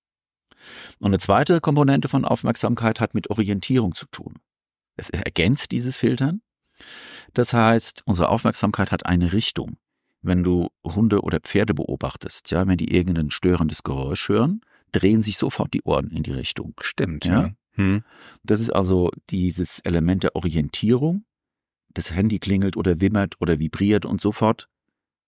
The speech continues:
Speaker 1: orientierst du dich in diese Richtung. Und in dem Moment wird deine Aufmerksamkeit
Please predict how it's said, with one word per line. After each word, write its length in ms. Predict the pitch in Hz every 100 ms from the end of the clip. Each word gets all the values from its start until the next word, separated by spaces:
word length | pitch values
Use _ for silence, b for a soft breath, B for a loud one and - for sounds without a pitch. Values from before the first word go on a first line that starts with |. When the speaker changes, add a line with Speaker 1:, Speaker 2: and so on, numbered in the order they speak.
| _
Speaker 1:
orientierst 680 | 90 98 90 85 - 127 143
du 80 | 123
dich 160 | 117 -
in 80 |
diese 300 | 92 87 82
Richtung. 400 | 85 - 135 175 - _ _ B B B
Und 120 | - 107
in 100 | 104
dem 140 | 131
Moment 360 | 156 139 143 135
wird 140 | 131
deine 280 | 113 113 82
Aufmerksamkeit 1120 | 120 - 139 - 139 143 131 131 214 -